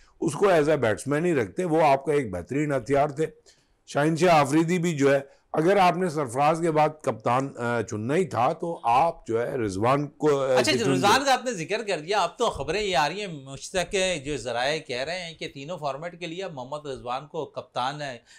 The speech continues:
Speaker 2: करने की बातें गर्दिश कर रही हैं। अब आप, सही फैसला होगा कि तीनों फॉर्म-, अ, फॉर्मेट के अंदर अगर कप्तान मोहम्मद रिजवान हो जाएं?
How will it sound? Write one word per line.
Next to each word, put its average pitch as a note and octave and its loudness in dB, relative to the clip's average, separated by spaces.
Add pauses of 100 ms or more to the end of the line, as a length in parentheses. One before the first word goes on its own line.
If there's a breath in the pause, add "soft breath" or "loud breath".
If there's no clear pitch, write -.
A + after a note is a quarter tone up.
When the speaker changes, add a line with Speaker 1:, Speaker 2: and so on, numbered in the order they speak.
(120)
Speaker 2:
करने C3+ -8
की D3 -10
बातें A#2 -8
गर्दिश A#2+ -12
कर B2 -12
रही C#3+ -14
हैं। D#3 -10
अब C#3 -8
आप, C3+ -2
सही G3+ -6
फैसला B3+ -6
होगा A3+ -4
कि A3+ -16
तीनों G3 -12
फॉर्म-, F3 -4
अ, E3 -6 (100)
फॉर्मेट D#3 -6
के G3 -6
अंदर D3+ -6
अगर D3+ -6
कप्तान C3 -8
मोहम्मद A#2+ -10
रिजवान A#2 -10
हो A2+ -16
जाएं? A2+ -16